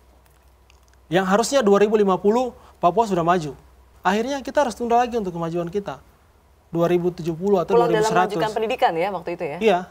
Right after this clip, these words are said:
Speaker 1: karena
Speaker 2: Hmm.
Speaker 1: kasus rasisme dua ribu sembilan belas.
Speaker 2: Oh.
Speaker 1: Nah, kemudian kan banyak yang pulang karena ya ada banyak narasi yang dibangun pada saat itu, pulang ke Papua, terus tidak usah lagi tinggal di daerah-daerah di Jawa, di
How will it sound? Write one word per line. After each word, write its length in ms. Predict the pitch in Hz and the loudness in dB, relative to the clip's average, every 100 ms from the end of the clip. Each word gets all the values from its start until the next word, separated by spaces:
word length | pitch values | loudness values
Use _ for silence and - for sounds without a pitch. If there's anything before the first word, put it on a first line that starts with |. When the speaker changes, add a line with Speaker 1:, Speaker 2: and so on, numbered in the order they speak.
| - | -4
Speaker 1:
karena 200 | 190 247 254 | 0 0 -2
Speaker 2:
Hmm. 80 | |
Speaker 1:
kasus 260 | 226 - 185 185 | -4 -6 -4 -4
rasisme 400 | 175 185 196 175 | -2 -2 0 0
dua 120 | 160 | 0
ribu 100 | 185 214 | -2 -2
sembilan 160 | 160 | -2
belas. 320 | 156 156 156 170 | 0 0 0 -2
Speaker 2:
Oh. 80 | |
Speaker 1:
Nah, 120 | 160 147 - - - - | -2 -2 -10 -20 -20 -6
kemudian 240 | 156 202 | 2 2
kan 160 | 202 226 214 196 _ | 4 0 0 -14 _
banyak 280 | - 175 208 | 0 2 2
yang 100 | 180 160 | -2 2
pulang 320 | 196 185 135 - _ _ _ | 4 4 2 -12 _ _ _
karena 400 | 156 175 208 196 - _ _ _ | -2 2 2 0 -12 _ _ _
ya 320 | 156 151 151 - - _ _ _ _ _ _ _ | 0 0 -2 -12 -20 _ _ _ _ _ _ _
ada 160 | 147 151 | -4 0
banyak 320 | 151 160 165 | 0 -2 -4
narasi 400 | 156 147 151 180 | -6 -6 -2 -2
yang 80 | 156 | -2
dibangun 320 | 139 143 156 | -4 -4 -6
pada 160 | 139 131 | -10 -10
saat 160 | 131 139 | -10 -10
itu, 320 | 135 151 151 151 - _ - | -6 -4 -6 -10 -20 _ -4
pulang 400 | 160 165 165 160 | 2 2 0 -8
ke 160 | 151 139 | -10 -8
Papua, 680 | 139 151 160 160 160 165 147 _ | -8 -4 2 4 4 0 -8 _
terus 240 | 139 143 | -16 -12
tidak 240 | 147 143 143 | -8 -8 -2
usah 80 | |
lagi 240 | 151 151 160 | 0 0 -4
tinggal 320 | 151 156 156 | -4 -2 0
di 240 | 147 139 | -2 -4
daerah-daerah 560 | 135 139 135 135 143 147 | -6 -8 -8 -8 -8 -8
di 240 | 139 131 - _ - | -10 -12 -18 _ -8
Jawa, 480 | 143 147 147 147 143 - _ _ _ _ _ - | -4 0 0 -2 -8 -20 _ _ _ _ _ -8
di 240 | 135 131 | -6 -6